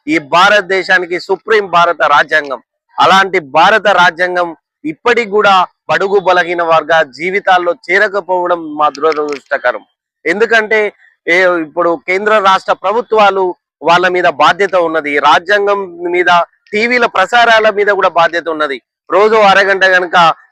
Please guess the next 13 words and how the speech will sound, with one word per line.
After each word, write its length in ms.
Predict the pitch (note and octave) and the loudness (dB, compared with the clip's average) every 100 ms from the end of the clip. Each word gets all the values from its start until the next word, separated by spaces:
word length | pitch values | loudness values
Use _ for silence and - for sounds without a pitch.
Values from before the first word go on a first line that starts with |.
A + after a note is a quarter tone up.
| D#3+ | -2
ఈ 120 | F#3 | 0
భారత 340 | E3+ F#3+ G3+ | 2 2 2
రాజ్యాంగాన్ని, 920 | F#3+ F3+ F#3+ G#3 G#3 G#3 G3 G3 F#3+ F3+ _ E3 | 2 2 2 0 0 2 2 0 -4 -6 _ -6
ఆ 100 | E3+ | -2
మా 240 | F3 E3+ | 2 4
హక్కులని 460 | E3 - A#3+ A#3 A3 | 2 0 0 0 0
మాకు 260 | G3+ F3+ E3+ | 0 -2 -2
చూపిస్తే 520 | F#3 F#3 E3 F#3 E3+ | -6 -6 -4 -2 -2
ఈ 20 | |
భారత 360 | D3+ D3+ F3 F3 | 0 0 0 0
రాజ్యాంగం 560 | F3 E3+ D#3+ E3+ E3+ D3+ - - D3 | 2 0 0 -4 -4 -8 -16 -10 -2
ఏనాడో 460 | F3 A3+ A#3 A3+ | 0 2 2 2
ప్రజలకు 440 | F#3 F#3 F#3+ F#3 | 0 -2 -2 -4